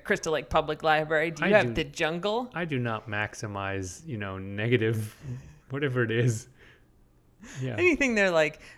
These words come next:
Speaker 1: "Oh, this is a very difficult book to read." I'm like, "Give, give it the fuck to me. It's
Speaker 2: I
Speaker 1: fine."
Speaker 2: get, I don't maximize reverse psychology with you enough. I should just say something like,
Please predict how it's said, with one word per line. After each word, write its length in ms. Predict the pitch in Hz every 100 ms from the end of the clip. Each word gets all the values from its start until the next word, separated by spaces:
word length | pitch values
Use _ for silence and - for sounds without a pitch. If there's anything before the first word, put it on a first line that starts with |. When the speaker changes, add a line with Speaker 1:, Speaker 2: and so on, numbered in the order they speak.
| -
Speaker 1:
"Oh, 340 | 165 165 151
this 280 | 143 156 -
is 140 | 143
a 40 | 143
very 380 | 143 147 139 135
difficult 720 | 143 151 - - 143 135 -
book 200 | 160 156
to 100 | 147
read." 320 | 147 156 139
I'm 100 | 135
like, 160 | 139 135
"Give, 260 | 156 143 -
give 140 | 160
it 100 | 143
the 60 | -
fuck 240 | - -
to 100 | -
me. 100 | -
It's 140 | - -
Speaker 2:
I 40 |
Speaker 1:
fine." 60 | 123
Speaker 2:
get, 160 | 160 -
I 80 | 135
don't 300 | 123 165 175
maximize 640 | 143 151 - 139 135 131
reverse 340 | 120 110 117 110
psychology 540 | 120 104 110 104 101
with 220 | 98 92
you 100 | 98
enough. 460 | 92 90 101 - - - -
I 120 | 131
should 240 | 127 160 131
just 320 | 185 185 -
say 240 | 165 160
something 420 | 139 151 131 139
like, 260 | 120 113 110